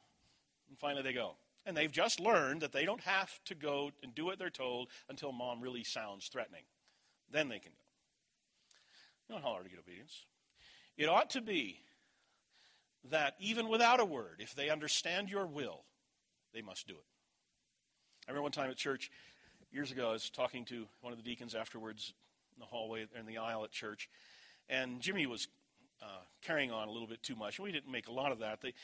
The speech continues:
we wanted them to have fun at church and all of that, but this was a bit excessive. And he was running down the, the aisle, middle of the auditorium, and I'm talking to this, this man in the church, and I didn't want to disrupt the conversation, but I noticed what was going on, and I just went,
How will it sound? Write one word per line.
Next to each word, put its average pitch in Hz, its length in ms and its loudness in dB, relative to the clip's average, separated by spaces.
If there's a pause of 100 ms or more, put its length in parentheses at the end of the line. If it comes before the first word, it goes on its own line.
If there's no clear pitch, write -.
(180)
we 139 80 -6
wanted 139 200 0
them 117 120 -8
to 117 60 -12
have 113 120 -4
fun 107 200 2
at 101 80 -10
church 101 340 -4
and 104 80 -8
all 98 120 -4
of 98 80 -10
that, 110 220 -6
but 120 100 -14
this - 140 0
was 156 120 -4
a 131 40 -10
bit 127 100 -4
excessive. 95 440 -6 (800)
And 165 80 -4
he 208 80 -2
was 147 200 -6
running 139 360 0 (420)
down 131 200 -2
the, 120 120 -8 (120)
the 120 100 -6
aisle, 117 400 0 (560)
middle 127 140 -6
of 107 60 -8
the 117 100 0
auditorium, 113 580 -2 (220)
and 127 80 -4
I'm 123 80 0
talking 202 360 4
to 147 80 -6
this, 127 180 -4
this 127 200 -6
man 117 240 0
in 110 60 -8
the 113 80 -10
church, 143 500 2 (520)
and 151 100 0
I 180 60 8
didn't 240 140 6
want 196 120 8
to 160 60 0
disrupt 170 300 2
the 139 60 -8
conversation, 143 640 2
but 135 100 -2
I 139 80 4
noticed 180 320 2
what 131 100 -6
was 120 120 -8
going 147 280 0
on, 151 120 4
and 123 120 -2
I 120 80 -2
just 131 200 -6
went, 123 160 -4